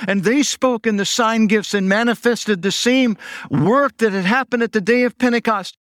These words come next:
And Peter, his, his, his perspective has grown. He thought, "Wow, the gospel of Jesus isn't just, the kingdom of Christ isn't just for what we understand as Jews.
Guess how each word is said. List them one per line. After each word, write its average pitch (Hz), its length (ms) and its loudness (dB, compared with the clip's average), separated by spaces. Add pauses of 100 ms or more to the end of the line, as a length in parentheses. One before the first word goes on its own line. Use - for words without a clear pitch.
(160)
And 196 120 -4
Peter, 277 560 0
his, 220 220 -2
his, 190 340 -4
his 180 220 -2
perspective 277 840 -2
has 214 160 0
grown. 262 440 0
He 202 100 -2
thought, 202 220 -4
"Wow, 208 460 0 (500)
the 165 100 -2
gospel 247 680 -2 (320)
of 190 140 -2
Jesus 262 720 0 (120)
isn't 254 520 0
just, 202 420 -2
the 214 80 -2
kingdom 277 420 2
of 220 140 -2
Christ 240 380 -2
isn't 202 340 0
just 226 360 -2
for 202 180 -2
what 175 240 -2
we 262 260 2
understand 196 560 -2
as 151 100 -4
Jews. 170 300 -2